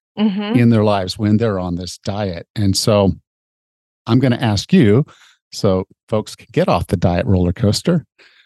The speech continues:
Speaker 2: I define wellness as being the healthiest, fittest, and happiest you can be.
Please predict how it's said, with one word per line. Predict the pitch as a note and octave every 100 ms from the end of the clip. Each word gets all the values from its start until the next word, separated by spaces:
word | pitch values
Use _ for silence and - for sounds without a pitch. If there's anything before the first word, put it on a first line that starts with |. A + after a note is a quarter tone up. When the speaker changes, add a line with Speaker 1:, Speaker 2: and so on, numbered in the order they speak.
| _ _ _ -
Speaker 2:
I | A2+
define | C3+ - C3 C#3
wellness | C3 G2+ G2+ A#2+ -
as | A2 F2
being | G#2 G#2 G2+ G#2 G#2
the | -
healthiest, | G#2+ G#2+ - C#3+ C#3+ -
fittest, | A#2 G#2 G#2 -
and | F#2+
happiest | - G2 - G2 F2+ - -
you | F2+
can | G2
be. | F#2+ F2 -